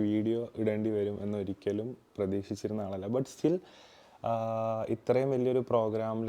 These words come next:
നമ്മൾ ചെയ്യുമ്പോൾ, ഇത്രയും വലിയൊരു പ്രോഗ്രാമിൽ മുന്നിൽ നിന്ന് പാടുന്ന ഒരാളാവുമ്പോൾ ഞാൻ റെസ്പോൺസിബിൾ ആണ് അവിടെ അന്ന് എന്ത് സംഭവിച്ചു എന്നുള്ളത് എൻ്റെ ഓഡിയൻസിന് പറഞ്ഞു കൊടുക്കാൻ വേണ്ടിയിട്ട്. അപ്പോൾ ഈ ഒരു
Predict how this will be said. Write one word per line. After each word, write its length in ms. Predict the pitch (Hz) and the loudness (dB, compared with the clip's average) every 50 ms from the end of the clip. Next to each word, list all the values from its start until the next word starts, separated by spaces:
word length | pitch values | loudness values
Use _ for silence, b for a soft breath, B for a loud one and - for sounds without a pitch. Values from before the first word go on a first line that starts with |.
| 113 113 | -2 -2
നമ്മൾ 180 | 110 110 107 110 107 120 | -2 -2 -2 -2 0 2
ചെയ്യുമ്പോൾ, 360 | 110 104 104 101 104 107 107 104 | 2 2 2 2 2 0 0 0
ഇത്രയും 200 | - 107 107 107 | 0 0 0 0
വലിയൊരു 180 | 104 107 110 104 | 0 0 -2 -2
പ്രോഗ്രാമിൽ 440 | - 104 101 101 98 101 101 104 101 104 107 | 0 -2 0 0 -2 -2 -4 -4 -2 -2 -2
മുന്നിൽ 200 | 104 104 104 110 110 | -2 -2 -2 -2 -2
നിന്ന് 160 | 110 110 107 104 113 | -2 -2 0 0 2
പാടുന്ന 280 | 104 110 117 131 143 147 | 2 2 2 2 2 2
ഒരാളാവുമ്പോൾ 640 | 147 135 120 113 120 120 110 101 98 98 101 107 113 113 | 4 4 4 4 4 4 2 2 0 0 -2 -2 0 0
ഞാൻ 80 | 117 139 143 | 0 2 2
റെസ്പോൺസിബിൾ 540 | 127 - - - 120 120 110 - 117 113 113 107 95 | 0 -2 -2 -2 -2 -2 0 0 2 2 2 0 0
ആണ് 140 | 92 98 98 110 - | -4 -8 -10 -10 -8
അവിടെ 180 | 101 98 104 104 104 | -4 -2 0 0 0
അന്ന് 120 | 104 104 104 | -2 -2 -4
എന്ത് 180 | 101 101 101 107 - - | -4 -2 -2 -4 -4 -2
സംഭവിച്ചു 440 | 113 104 101 98 98 101 101 - - 104 | -2 -2 0 0 0 0 0 -2 -4 -4
എന്നുള്ളത് 340 | 104 101 98 95 95 95 98 92 | -2 -2 -2 -2 -2 -4 -4 -4
എൻ്റെ 160 | 92 95 107 110 101 | -2 0 2 2 2
ഓഡിയൻസിന് 480 | 95 98 104 107 110 - - 135 143 127 | 2 2 0 -2 -2 -4 -4 -2 0 0
പറഞ്ഞു 220 | 113 98 95 95 92 | 0 0 0 -2 -6
കൊടുക്കാൻ 200 | 92 90 101 92 90 | -6 -6 -6 -6 -6
വേണ്ടിയിട്ട്. 300 | 90 87 87 87 - 92 - B B B B B B B B B B B B B - 110 | -6 -6 -6 -6 -8 -10 -12 B B B B B B B B B B B B B -4 -2
അപ്പോൾ 200 | 110 - 123 127 127 110 - 120 | 2 4 4 4 4 2 2 4
ഈ 40 | 135 151 | 4 6
ഒരു 100 | 156 | 6